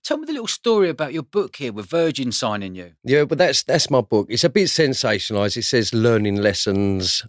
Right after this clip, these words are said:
Speaker 2: the hard way as
Speaker 1: Mm.
Speaker 2: Britain's most wanted
Speaker 1: Mm.
Speaker 2: man,"
Speaker 1: Mm.
Speaker 2: because I was a, I lived that life. I was a prison escapee, et cetera, et cetera. So
Speaker 1: Yeah.
Speaker 2: it was a bit sensationalised, but it was a book that I wrote.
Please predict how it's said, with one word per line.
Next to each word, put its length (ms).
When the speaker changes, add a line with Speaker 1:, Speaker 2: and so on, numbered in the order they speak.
Speaker 2:
the 160
hard 360
way 180
as 80
Speaker 1:
Mm. 100
Speaker 2:
Britain's 300
most 260
wanted 320
Speaker 1:
Mm. 60
Speaker 2:
man," 340
Speaker 1:
Mm. 40
Speaker 2:
because 280
I 60
was 260
a, 240
I 80
lived 220
that 180
life. 340
I 60
was 160
a 40
prison 440
escapee, 840
et 160
cetera, 360
et 120
cetera. 420
So 160
Speaker 1:
Yeah. 40
Speaker 2:
it 60
was 120
a 80
bit 100
sensationalised, 920
but 100
it 180
was 180
a 60
book 360
that 80
I 180
wrote. 440